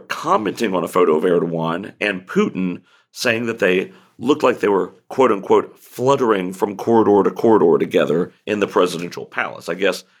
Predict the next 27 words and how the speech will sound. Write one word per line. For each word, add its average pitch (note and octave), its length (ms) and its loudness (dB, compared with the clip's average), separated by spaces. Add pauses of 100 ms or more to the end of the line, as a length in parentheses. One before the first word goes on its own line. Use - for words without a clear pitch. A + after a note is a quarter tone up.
(120)
insinuating F2 680 -2
that E2+ 80 -6
maybe D#2+ 420 -4 (360)
they - 160 -2
were C#2+ 160 -2
having A#1 280 -6
an B1 80 -12
affair. - 520 -6 (380)
Evidently, F#2+ 380 0
President F2 420 -2
Erdogan F2 300 0
did E2 100 -14
not - 160 -12
like B2 220 -2
that. A#2+ 320 -6 (120)
Three C3+ 300 0
and A2+ 80 0
a G#2+ 60 0
half F#2 200 -4
years F2+ 240 -4
in C#2 120 -10
jail D#2+ 220 -4
for - 120 -8
that C#2 200 -4
woman. C2 300 -10 (520)
A C3+ 180 2
thirteen-year-old C3 1500 0